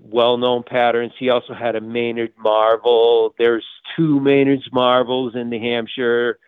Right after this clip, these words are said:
um, two different styles, but I'd say the Canapache. He was really, really kind of a cool, uh, cool fly, very high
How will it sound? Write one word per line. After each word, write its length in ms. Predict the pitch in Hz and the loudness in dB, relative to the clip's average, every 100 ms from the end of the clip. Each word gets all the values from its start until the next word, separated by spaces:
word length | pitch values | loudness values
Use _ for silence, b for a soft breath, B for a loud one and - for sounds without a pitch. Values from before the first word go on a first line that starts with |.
| _ _ _ - | _ _ _ -4
um, 500 | 131 113 110 107 101 _ _ - | 0 0 -2 -6 -14 _ _ -16
two 100 | 151 | -8
different 420 | 131 - 135 113 - | -8 -6 -8 -10 -16
styles, 840 | - 113 117 117 117 117 117 117 113 110 | -2 0 2 2 0 -2 -4 -6 -12 -12
but 300 | 123 110 107 _ _ _ _ | -6 -6 -6 _ _ _ _
I'd 180 | 160 180 _ | -8 -8 _
say 140 | 165 | -8
the 80 | 127 | -8
Canapache. 760 | - 120 110 - 110 104 120 107 B - | -8 -8 -8 -4 -4 -4 -10 -14 B 2
He 80 | |
was 120 | 233 208 | 2 2
really, 680 | 120 120 160 170 156 139 117 _ _ _ _ _ _ _ | -2 4 4 6 4 0 -4 _ _ _ _ _ _ _
really 240 | 131 160 | -4 -4
kind 260 | 147 - 139 | -6 -8 -8
of 80 | 113 | -10
a 40 | |
cool, 360 | - - 127 117 _ _ 127 | -12 -8 -8 -8 _ _ 0
uh, 360 | 110 107 104 98 | 2 2 0 -2
cool 200 | - 127 - | -2 0 2
fly, 240 | 127 110 87 | 2 2 0
very 480 | 143 143 147 135 147 _ | 2 4 4 0 -6 _
high 460 | _ 127 127 120 | _ -4 -4 -4